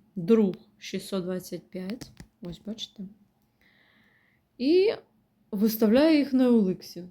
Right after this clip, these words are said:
Тридцять тисяч. Я йому пишу, і зазначено, що лот в Києві. Я йому пишу: «А, друже, можна подивитися в Києві?»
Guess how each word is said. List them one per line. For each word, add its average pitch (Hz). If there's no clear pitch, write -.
Тридцять 240
тисяч. -
Я 202
йому 202
пишу, 202
і 202
зазначено, 208
що 202
лот 214
в -
Києві. 175
Я 175
йому 196
пишу: 196
«А, 190
друже, 196
можна 269
подивитися 202
в -
Києві?» 180